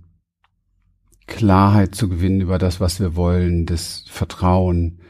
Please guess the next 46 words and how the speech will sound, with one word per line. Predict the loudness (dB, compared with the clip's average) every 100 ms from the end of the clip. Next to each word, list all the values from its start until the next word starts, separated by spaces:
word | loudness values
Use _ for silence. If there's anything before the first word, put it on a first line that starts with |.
| _ _ _
letztendlich | -2 0 0 0 0
aufbauen, | -2 -2 -4 -2 0 0 -2
indem | -4 -2 0 0 0
wir | 0 0 0
auch | -6 -2
lernen, | 2 4 4 2 0 -2
mit | -4
unseren | -2 -2 -2 -2 -2
Gefühlen | -4 -8 -6 -2 0
und | 0
mit | -2
den | 0 0
Dingen, | 0 0 0
die | 0
uns | -2 -4
oft | -8 -4
abhalten, | -6 2 2 2 0
unseren | -2 0 0 0
Weg | -2 -4
zu | -6
gehen, | -2 0 0
wirklich, | -2 -4 -4 -6 -8 _ _ -20 -20 -20 -20 _ _ 0
ja, | 2 4
wenn | 4 4
wir | 6
lernen, | 6 6 4
damit | 4 2
zu | 2 4
handeln, | 4 4 2 0
ja, | 0 -2 -2
wenn | -4 -2
wir |
lernen, | 2 4 4 2
diese | 0 -2 0
Wellen | 2 2 2
in | 0 -2
uns | -2 -2 -4 -4
zu | -6
surfen, | 0 0 0 -2 -4 -2
und | -2 -4 -4 -8 0
dann | 2
ist | 2 2
so | 0 2
unendlich | 0 0 0 -2 -2
viel | -2 0
möglich. | 0 -2 -6 -6 -14